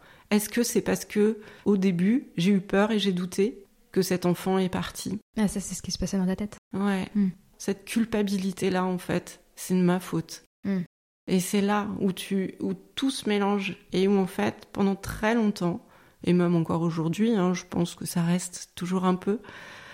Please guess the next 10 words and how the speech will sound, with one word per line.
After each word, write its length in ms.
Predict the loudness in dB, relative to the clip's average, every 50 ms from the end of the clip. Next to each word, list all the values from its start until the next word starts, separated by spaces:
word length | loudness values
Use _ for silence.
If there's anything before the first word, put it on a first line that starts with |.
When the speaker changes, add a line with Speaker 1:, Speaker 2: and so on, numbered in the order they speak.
| -20 -16 -10
Speaker 1:
cette 260 | -4 -4 -4 -4 -2
culpabilité 760 | -2 -2 0 2 2 2 2 2 0 0 -2 -2 0 0 0
de 100 | 2 2
me 120 | 2 2 2
dire, 440 | 2 2 2 2 2 0 -2 -6 -10 -20 -20 _ -20 _ _ _ -2
j'ai 160 | 2 4 6 6
eu 60 | 4
peur 300 | 4 2 4 4 6 6
au 80 | 4 4
début, 460 | 4 2 2 2 2 0 0 -2 -4